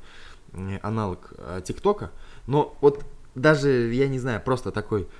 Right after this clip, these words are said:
э, такое лирическое отс-, отступление, ну, мне кажется, с ТикТоком уже никто не сможет сравниться, то есть, э, во-первых, TikTok — это отдельный индивидуальный сервис, и не как на-, наш там ВКонтакте, который себе клипы встроил отдельно, не так, как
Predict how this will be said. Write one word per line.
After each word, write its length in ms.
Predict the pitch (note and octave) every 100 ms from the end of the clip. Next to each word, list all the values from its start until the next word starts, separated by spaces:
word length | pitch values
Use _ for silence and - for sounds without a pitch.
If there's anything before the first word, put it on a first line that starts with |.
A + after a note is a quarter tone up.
| -
э, 100 | -
такое 280 | F2+ A2+ B2+
лирическое 420 | A#2+ C3 B2 -
отс-, 160 | G#2 -
отступление, 640 | - - - B2 F#3 F#3 A#2+
ну, 180 | A2 -
мне 140 | B2+
кажется, 260 | C3 C3+ -
с 40 |
ТикТоком 420 | - A#2+ D#3+ D3 B2
уже 160 | A#2
никто 240 | A#2+ A#2+ B2
не 100 | G2+
сможет 280 | G2 F2+
сравниться, 420 | F2+ G#2 D3+ G#3+ -
то 120 | -
есть, 140 | E2+ - - - -
э, 100 | G#2+
во-первых, 340 | A#2 - C#3+ B2
TikTok — 260 | - C#3 B2
это 140 | A2
отдельный 520 | A2+ A#2+ C3 G2 F2+ -
индивидуальный 560 | A2 A2 A#2 A2 F#2+
сервис, 360 | F#2+ F3+ D3+ - - - - -
и 320 | A#2 A2 G#2+
не 120 | A#2+
как 200 | B2 D#3+
на-, 140 | C3 A2
наш 240 | G2 G#2+
там 140 | G#2+ G2+
ВКонтакте, 580 | - B2+ A#2+ A#2 -
который 300 | - - G2+
себе 140 | G2+ -
клипы 320 | - F#3+ -
встроил 420 | - D#3 D3+ C#3+
отдельно, 320 | C3 C3 A#2
не 160 | G2+ G#2
так, 240 | - C3+
как 160 | - F2+